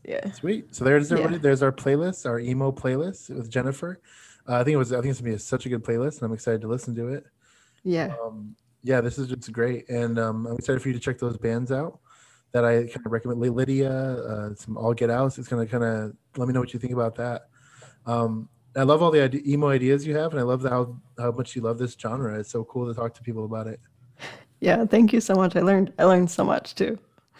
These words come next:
Speaker 2: I did too. Yeah, and we should definitely, I'll have you back on another time. We'll do, what, what was our idea? The emo, uh, emo da-, uh, emo dance or
Speaker 1: Emo,
Speaker 2: emo
Speaker 1: uh,
Speaker 2: workout?
Speaker 1: emo workout, emo workout. Yeah, or an emo dance playlist. <laughs>
Speaker 2: We'll do another one
Speaker 1: It's a
Speaker 2: sometime.
Speaker 1: good amount. Yeah,
Speaker 2: Yeah,
Speaker 1: yeah.
Speaker 2: definitely.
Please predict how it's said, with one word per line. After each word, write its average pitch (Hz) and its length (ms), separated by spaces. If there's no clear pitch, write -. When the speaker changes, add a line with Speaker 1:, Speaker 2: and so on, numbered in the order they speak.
Speaker 2:
I 139 100
did 175 160
too. 220 260
Yeah, 170 200
and 120 120
we 127 60
should 135 140
definitely, 147 440
I'll 120 120
have 139 140
you 147 100
back 139 240
on 139 80
another 143 260
time. 160 220
We'll 135 100
do, 135 320
what, 135 180
what 135 140
was 139 140
our 147 220
idea? 147 260
The 131 220
emo, 139 460
uh, 117 460
emo 143 240
da-, 135 120
uh, 135 100
emo 135 400
dance 127 640
or 202 60
Speaker 1:
Emo, 131 160
Speaker 2:
emo 135 160
Speaker 1:
uh, 120 80
Speaker 2:
workout? 139 360
Speaker 1:
emo 190 260
workout, 175 720
emo 185 240
workout. 170 600
Yeah, 156 380
or 170 160
an 165 160
emo 160 240
dance 156 340
playlist. 190 720
<laughs> - 140
Speaker 2:
We'll 117 80
do 131 120
another 135 220
one 151 100
Speaker 1:
It's - 100
a 117 80
Speaker 2:
sometime. 113 280
Speaker 1:
good - 140
amount. 160 460
Yeah, 170 220
Speaker 2:
Yeah, 127 80
Speaker 1:
yeah. 110 40
Speaker 2:
definitely. 117 520